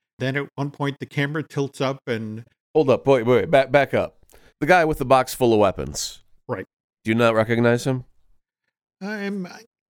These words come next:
Speaker 1: did I
Speaker 2: Okay.
Speaker 1: mention I've been in and out of hospitals all
Speaker 2: Oh,
Speaker 1: week?
Speaker 2: no, no, no,
Speaker 1: You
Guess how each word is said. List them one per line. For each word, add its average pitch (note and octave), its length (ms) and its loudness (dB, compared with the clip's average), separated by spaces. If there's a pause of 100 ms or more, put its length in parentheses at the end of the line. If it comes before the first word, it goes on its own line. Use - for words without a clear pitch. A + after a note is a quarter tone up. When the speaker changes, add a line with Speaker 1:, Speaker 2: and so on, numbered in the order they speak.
Speaker 1:
did G#3+ 140 -12 (560)
I A3+ 40 6
Speaker 2:
Okay. A3 100 0
Speaker 1:
mention G4+ 320 0
I've A#3 160 -2
been F3+ 280 -2
in F#3 140 -2
and F#3 100 -2
out E3 140 -4
of C3+ 60 -2
hospitals C3 640 -2
all A#2+ 180 2
Speaker 2:
Oh, - 60 6
Speaker 1:
week? - 100 6
Speaker 2:
no, G#3 140 6
no, G3+ 80 0
no, G3 60 2
Speaker 1:
You - 0 -